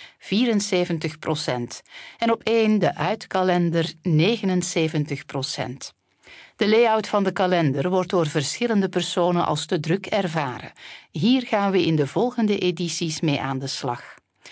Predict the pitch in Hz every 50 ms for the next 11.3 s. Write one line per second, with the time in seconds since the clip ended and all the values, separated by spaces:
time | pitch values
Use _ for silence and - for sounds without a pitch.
0 | - - - - - - - 220 220 240 247 254 247 220 233 220 220 233 220 -
1 | - 240 214 214 220 214 - - 196 185 180 - 185 165 156 190 214 208 - -
2 | - 208 196 190 - - - 196 190 185 175 165 156 185 180 175 156 151 156 -
3 | 226 254 - - 175 160 - 170 156 156 151 135 127 135 - - - 143 - _
4 | _ _ _ _ - - - - _ _ _ - 254 262 247 240 233 226 220 220
5 | 214 208 208 202 - - 180 165 160 165 156 147 139 143 190 233 233 - - -
6 | 190 165 151 160 170 175 170 175 180 - - - - 143 131 127 - - 196 220
7 | 226 220 214 - 185 170 151 135 123 123 - - - - - _ _ - - -
8 | - - - _ - - 127 131 131 127 135 135 139 131 139 131 127 120 139 147
9 | 170 185 185 170 - 185 170 160 160 165 160 151 139 123 - 175 190 220 - -
10 | - - 185 170 180 214 220 - - 208 - 151 - 185 180 170 175 170 175 190
11 | 226 233 180 135 131